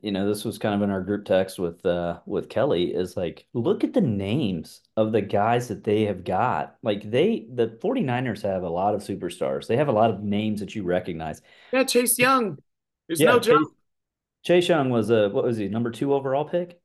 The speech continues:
Speaker 2: Exactly.
Speaker 1: You got Bosa, who's probably a Hall of Famer.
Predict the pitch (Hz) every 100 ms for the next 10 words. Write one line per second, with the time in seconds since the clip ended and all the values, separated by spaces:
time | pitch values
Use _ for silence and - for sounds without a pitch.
0 | _ _ 170 170 196 254 254 180 135 -
1 | _ _ _ - 135 135 123 127 139 151
2 | 143 160 - _ 127 127 117 101 - _
3 | 123 - - _ 139 131 123 107 127 107
4 | 101 92 90 110